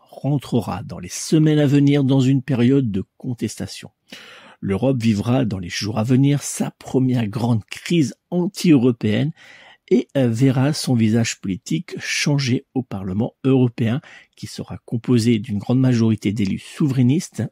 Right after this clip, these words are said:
ou nationalistes. Malgré une gronde dans de nombreux pays, l'Europe ne s'effondrera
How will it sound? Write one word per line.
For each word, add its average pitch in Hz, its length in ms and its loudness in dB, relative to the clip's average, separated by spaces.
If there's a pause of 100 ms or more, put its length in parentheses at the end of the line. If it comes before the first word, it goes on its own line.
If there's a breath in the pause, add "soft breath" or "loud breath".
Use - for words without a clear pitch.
(140)
ou 175 260 -2
nationalistes. 101 960 -4 (640 loud breath)
Malgré 135 400 2
une 160 120 6
gronde 143 460 4
dans 139 140 4
de 139 120 6
nombreux 139 300 4
pays, 147 320 4
l'Europe 143 680 6
ne 131 260 2
s'effondrera 117 920 0